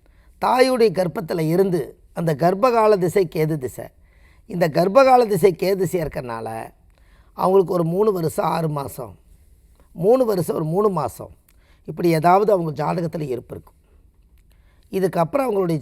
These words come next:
ஜாதகத்துல பார்த்தீங்கன்னா, இந்த கேது மகாதிசை பிறந்ததுக்கப்புறம் அவங்களுக்கு இருபது வருஷம் சுக்கிரன் திசை. அதுக்கு அடுத்தது இருபதுக்கு அப்புறம் இருபத்தி மூணு, இருபத்தி நாலு வயசுக்கு மேல அவங்களுக்கு சுக்கிரனுக்கு அடுத்து சூரியன் திசை, அதுக்கு அடுத்து சந்திரன் திசை,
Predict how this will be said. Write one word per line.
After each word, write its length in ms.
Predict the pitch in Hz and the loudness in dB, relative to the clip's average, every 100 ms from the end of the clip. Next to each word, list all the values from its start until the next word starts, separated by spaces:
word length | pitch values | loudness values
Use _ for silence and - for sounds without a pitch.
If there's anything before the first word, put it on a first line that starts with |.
| 151 | -2
ஜாதகத்துல 400 | 180 196 151 123 135 | 0 0 -2 -6 -6
பார்த்தீங்கன்னா, 500 | 135 143 123 107 120 165 _ _ _ _ _ _ - - | -8 -8 -12 -14 -14 -16 _ _ _ _ _ _ -20 -8
இந்த 120 | 180 175 160 | -2 -2 2
கேது 240 | 226 262 294 | 2 4 2
மகாதிசை 440 | 208 196 175 - 175 | 2 2 0 -4 -4
பிறந்ததுக்கப்புறம் 720 | 143 160 180 160 - 139 117 - _ _ _ - | -4 -2 -4 -6 -8 -10 -12 -16 _ _ _ -10
அவங்களுக்கு 320 | - 185 165 165 202 | -2 0 0 4 4
இருபது 240 | 247 240 196 | 4 0 -2
வருஷம் 280 | 180 - 160 | -4 -4 -8
சுக்கிரன் 320 | 143 135 117 | -6 -8 -8
திசை. 180 | 107 - _ _ _ _ _ _ _ - | -14 -18 _ _ _ _ _ _ _ -8
அதுக்கு 320 | 143 196 190 220 | -2 0 0 0
அடுத்தது 300 | 196 277 269 214 | -2 -4 -2 2
இருபதுக்கு 340 | 208 214 180 180 | 4 4 2 -2
அப்புறம் 320 | 180 151 113 113 - | -2 -2 -2 -6 -2
இருபத்தி 280 | 190 254 262 202 | 0 0 -4 -6
மூணு, 140 | 185 180 | -2 -2
இருபத்தி 240 | 185 156 | -2 -4
நாலு 120 | 165 147 | -4 -2
வயசுக்கு 300 | 185 185 - 135 | -4 -4 -8 -8
மேல 140 | 117 117 113 - _ _ _ _ - | -8 -10 -12 -20 _ _ _ _ -8
அவங்களுக்கு 380 | 175 170 160 196 165 | -4 -2 -2 -4 -6
சுக்கிரனுக்கு 400 | 175 262 226 170 | -8 -6 -6 -6
அடுத்து 160 | 156 180 | -6 -6
சூரியன் 320 | 165 175 170 127 | -4 -2 -2 -4
திசை, 220 | - 120 _ _ _ _ _ - | -14 -18 _ _ _ _ _ -8
அதுக்கு 240 | 190 190 214 | -6 -4 -4
அடுத்து 200 | 196 269 175 | -6 -6 -6
சந்திரன் 380 | 165 156 185 151 | -6 -4 -6 -8
திசை, 220 | 110 | -10